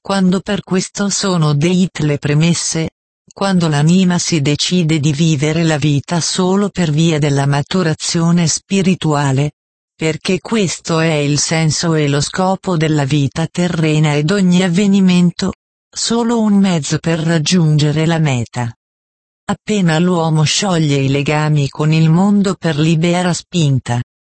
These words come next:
si avvicina all'eterno divino ed allora la sua vita è solo ancora una risalita verso l'alto e da questa contribuisce la sofferenza corporea.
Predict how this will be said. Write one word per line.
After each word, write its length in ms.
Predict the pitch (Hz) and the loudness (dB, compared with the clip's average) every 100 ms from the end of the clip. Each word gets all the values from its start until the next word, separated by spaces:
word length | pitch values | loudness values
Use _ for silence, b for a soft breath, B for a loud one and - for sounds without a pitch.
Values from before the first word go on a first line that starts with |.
| _ _ | _ _
si 160 | - 175 | -4 -2
avvicina 720 | 151 156 - - 170 160 165 | -2 -2 -2 -2 0 0 0
all'eterno 760 | 156 151 165 - 175 175 180 170 | 0 0 -2 -2 -2 0 0 0
divino 560 | 175 175 180 170 160 | 0 0 2 2 0
ed 200 | - 160 | 0 -2
allora 540 | 175 180 180 160 156 139 | 0 0 0 0 0 0
la 160 | 135 | 0
sua 320 | 127 - 185 | -2 -2 -2
vita 460 | 170 156 131 160 156 | 0 -2 -2 -4 -4
è 120 | 151 | -2
solo 440 | 165 - 233 233 220 | -4 -2 -2 0 0
ancora 640 | 190 175 214 214 226 214 | 0 -2 -2 -2 -2 -2
una 240 | - 190 185 | 0 0 2
risalita 720 | 180 - 196 185 208 180 160 | 0 -2 -2 0 0 -2 -2
verso 520 | 151 139 139 - 151 | 0 -2 -2 -2 0
l'alto 480 | 135 123 123 - 143 | 0 0 -2 -2 -4
e 80 | 135 | -2
da 180 | 151 143 | -4 -4
questa 520 | - 233 - - 185 | -2 -2 -2 -6 -8
contribuisce 920 | - 165 156 165 143 165 165 147 - 156 | -2 0 0 0 0 0 0 0 -2 -2
la 160 | 180 | -2
sofferenza 880 | - 214 196 - 190 156 127 131 151 | -2 -4 -6 -4 -2 0 0 -2 -4
corporea. 720 | - 170 - 139 123 117 120 | -2 -4 -2 -4 0 0 -2